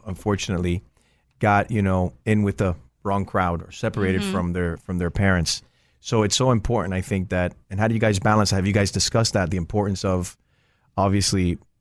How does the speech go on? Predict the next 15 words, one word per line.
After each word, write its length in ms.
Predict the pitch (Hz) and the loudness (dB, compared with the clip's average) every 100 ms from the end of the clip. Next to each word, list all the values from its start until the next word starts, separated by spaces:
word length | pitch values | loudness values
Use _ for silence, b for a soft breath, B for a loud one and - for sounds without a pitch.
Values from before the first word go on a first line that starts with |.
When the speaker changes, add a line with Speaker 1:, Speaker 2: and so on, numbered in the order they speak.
| _ | _
Speaker 1:
mom 220 | 104 107 | 0 4
and 100 | 107 | 4
dad 180 | 104 101 | 4 2
supporting 680 | - 90 117 110 95 95 107 _ _ _ _ - | 0 0 4 4 4 0 -4 _ _ _ _ -2
what 220 | 98 90 | 0 4
Bella's 280 | 101 95 90 | 4 2 2
doing, 300 | 110 107 95 | 2 4 2
but 120 | 90 | 2
also 340 | 95 98 104 | 2 2 0
that 140 | 92 90 | 0 0
it's, 340 | 85 - - _ | -2 -10 -20 _
Bella 300 | 98 104 104 | -8 0 2
learns 460 | 98 104 107 98 - | 4 4 2 2 -2
to 100 | - | -4
also 520 | 95 101 - 90 90 | -2 0 0 0 0